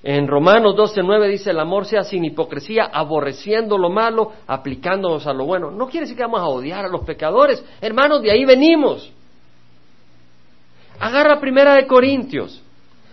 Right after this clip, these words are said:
Primera de Corintios capítulo seis. No, eh, no, no distorsiones la Escritura. Primera de Corintios capítulo seis,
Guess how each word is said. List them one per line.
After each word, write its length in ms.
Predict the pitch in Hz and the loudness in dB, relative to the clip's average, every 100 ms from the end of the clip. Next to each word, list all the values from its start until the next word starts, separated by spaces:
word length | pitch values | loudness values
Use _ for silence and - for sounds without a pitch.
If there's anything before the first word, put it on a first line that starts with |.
| - | -10
Primera 360 | - 196 277 285 | -4 2 4 4
de 100 | 262 | 4
Corintios 500 | 226 208 262 254 240 | 4 4 2 -2 -2
capítulo 540 | 202 - - 247 214 | -2 -4 -8 -4 -4
seis. 600 | - 214 208 160 107 - - - - - - - - - - - - - - - - | -2 0 0 0 -8 -18 -20 -20 -20 -20 -20 -20 -20 -20 -20 -20 -20 -20 -20 -20 -4
No, 520 | 175 226 294 302 - - - | 4 8 8 8 0 -14 -4
eh, 240 | 170 170 - 160 | -4 -4 -12 -2
no, 300 | 180 277 269 | 2 2 2
no 200 | 214 269 | 2 4
distorsiones 840 | 294 285 240 165 - 202 269 277 185 | 2 -2 -2 -2 0 6 6 6 2
la 100 | 156 | -2
Escritura. 840 | - 123 120 294 311 147 156 - - - - - - - - - - - - - - - - - - - - - - - | -4 -14 -6 2 4 4 2 -2 -20 -20 -20 -20 -20 -20 -20 -20 -20 -20 -20 -20 -20 -20 -20 -20 -20 -20 -20 -20 -20 -10
Primera 320 | 151 226 254 | 0 4 4
de 60 | |
Corintios 360 | 214 208 233 226 | 4 0 0 -2
capítulo 460 | 185 214 202 208 170 | -2 -4 -6 -4 -4
seis, 580 | - 202 160 120 - | -4 -4 -4 -8 -14